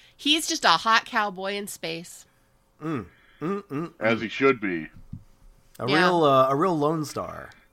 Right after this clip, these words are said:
Speaker 1: Oh my God! When he first shows up, he has Boba Fett's armor, and he takes the helmet off, and you're just like, "Timothy, oh my God,
Speaker 2: <laughs> Mister Oliphant,
Speaker 1: you look great."
Speaker 2: <laughs>
Speaker 3: I have,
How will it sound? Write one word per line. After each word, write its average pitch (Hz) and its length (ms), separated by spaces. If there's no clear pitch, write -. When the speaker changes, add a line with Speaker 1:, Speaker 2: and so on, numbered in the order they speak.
Speaker 1:
Oh 190 40
my 208 100
God! 196 180
When 208 80
he 214 60
first 226 260
shows 240 280
up, 175 360
he 202 160
has 180 280
Boba 180 260
Fett's 165 240
armor, 202 440
and 170 580
he - 200
takes 190 220
the 196 80
helmet 175 240
off, 147 180
and 170 60
you're 160 80
just 165 120
like, 175 180
"Timothy, - 600
oh 127 160
my - 100
God, - 480
Speaker 2:
<laughs> - 180
Mister 190 360
Oliphant, 226 400
Speaker 1:
you 240 60
look 294 140
great." 285 600
Speaker 2:
<laughs> - 500
Speaker 3:
I 156 160
have, 151 200